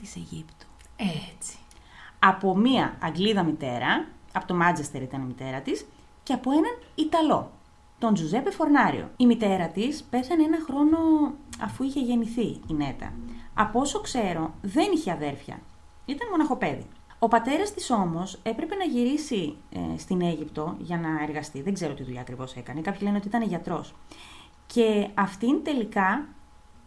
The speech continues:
Speaker 1: τη μεγάλωσε ο παππούς της.
Speaker 2: Ωραία.
Speaker 1: Ο Τόμας. Και ζούσανε στο Λονδίνο.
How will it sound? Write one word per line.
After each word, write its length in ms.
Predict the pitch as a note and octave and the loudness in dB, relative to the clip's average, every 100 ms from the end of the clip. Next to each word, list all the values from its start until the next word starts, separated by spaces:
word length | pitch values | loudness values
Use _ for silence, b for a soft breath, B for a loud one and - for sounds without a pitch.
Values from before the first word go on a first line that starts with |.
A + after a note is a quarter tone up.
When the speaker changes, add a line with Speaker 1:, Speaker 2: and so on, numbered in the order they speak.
| - - | -20 -6
Speaker 1:
τη 80 | - | 4
μεγάλωσε 560 | A#3+ G#3 A#3+ D4+ F4+ A4 | 4 6 4 4 2 0
ο 60 | |
παππούς 400 | G4+ E4 D#4+ A3+ | 2 4 4 2
της. 340 | - A#2+ - - - _ - - | 0 -10 -14 -18 -20 _ -20 -6
Speaker 2:
Ωραία. 320 | C4+ F#3+ D3 - - | -2 -2 -4 -14 -4
Speaker 1:
Ο 120 | C4 | -2
Τόμας. 360 | C4 D#3 C3+ - | 2 0 -2 0
Και 140 | B3 | 2
ζούσανε 340 | G3+ C4 G#4+ | 2 0 -2
στο 180 | A4 - E4+ | -2 0 4
Λονδίνο. 400 | D#4 C#4 E3+ - | 6 6 2 0